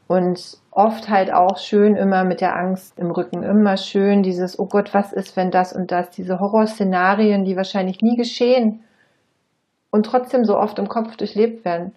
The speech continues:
Wenn wir mal überlegen, wie viele Szenarien haben wir denn wirklich erlebt, die so schlimm waren wie die in unseren Gedanken? Nicht so viele, oder?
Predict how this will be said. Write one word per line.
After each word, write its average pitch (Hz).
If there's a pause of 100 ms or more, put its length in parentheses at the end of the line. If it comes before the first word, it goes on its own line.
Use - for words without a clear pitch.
Wenn 202
wir 208
mal 202
überlegen, 240
wie 247
viele 254
Szenarien 208
haben 202
wir 196
denn 190
wirklich 269
erlebt, 190 (180)
die 202
so 185
schlimm 202
waren 170
wie 175
die 170
in 170
unseren 160
Gedanken? 160 (1600)
Nicht 240
so 190
viele, 165
oder? 226